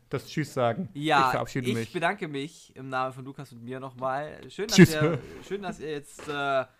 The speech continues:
Speaker 2: schon weit über eineinhalb Stunden zugehört habt, wenn ihr es bisher ausgehalten habt zumindest. Wir wünschen euch auf jeden Fall eine schöne Woche. Bei uns ist jetzt, äh, Sonntagabend gerade. Dementsprechend geht's bei uns jetzt morgen weiter.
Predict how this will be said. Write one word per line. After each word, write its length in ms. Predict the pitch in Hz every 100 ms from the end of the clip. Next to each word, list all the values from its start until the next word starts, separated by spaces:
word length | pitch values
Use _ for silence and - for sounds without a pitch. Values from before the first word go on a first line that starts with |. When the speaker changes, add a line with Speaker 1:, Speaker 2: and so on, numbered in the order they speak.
| _ _
Speaker 2:
schon 320 | - 165 131
weit 300 | 120 170 220
über 220 | - 165 160
eineinhalb 320 | 214 185 170
Stunden 260 | 196 180
zugehört 420 | 170 196 147 123 123
habt, 300 | 165 - -
wenn 100 | 160
ihr 60 | 170
es 80 | 170
bisher 440 | 143 151 151 143
ausgehalten 480 | 151 - 123 117 117
habt 140 | 113
zumindest. 460 | - 117 120 185 - - - _ _ _ _
Wir 100 | 160
wünschen 220 | 233 240
euch 160 | 240 196
auf 100 | 175
jeden 160 | 254 285
Fall 140 | 233
eine 240 | 190 202
schöne 400 | 180 - 247 277
Woche. 380 | 143 139 175 262 - _ _ -
Bei 180 | 165 160
uns 300 | 214 233 -
ist 260 | 196 190
jetzt, 440 | 190 190 - - 180
äh, 320 | 165 165 160
Sonntagabend 840 | 139 247 269 214 143 135 113 151 -
gerade. 400 | 113 107 139 294 _ - _ _ -
Dementsprechend 560 | 165 185 - 170 170 160
geht's 140 | 170
bei 80 | 151
uns 180 | 139 156
jetzt 300 | 143 - - -
morgen 280 | 143 180 160
weiter. 360 | 131 156 226